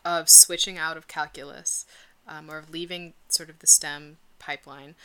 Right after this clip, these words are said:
um, in the case that in sort of student A,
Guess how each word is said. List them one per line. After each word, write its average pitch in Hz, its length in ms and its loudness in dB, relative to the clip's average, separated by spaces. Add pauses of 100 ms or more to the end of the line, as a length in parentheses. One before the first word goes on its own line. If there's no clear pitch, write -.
(480)
um, 147 440 -12 (140)
in 170 160 -16
the 160 60 -14
case 147 400 -2
that 135 400 -10 (440)
in 151 300 -16
sort 139 240 -4
of 147 100 -16
student 147 400 -6
A, 196 420 -6